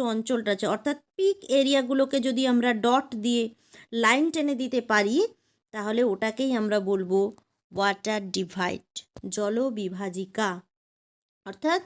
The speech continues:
দুটো নদীর মধ্যবর্তী উঁচু অঞ্চল যে অধঃক্ষেপণের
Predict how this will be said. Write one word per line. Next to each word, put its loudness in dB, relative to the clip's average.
দুটো 4
নদীর 4
মধ্যবর্তী -2
উঁচু -2
অঞ্চল 2
যে -2
অধঃক্ষেপণের 0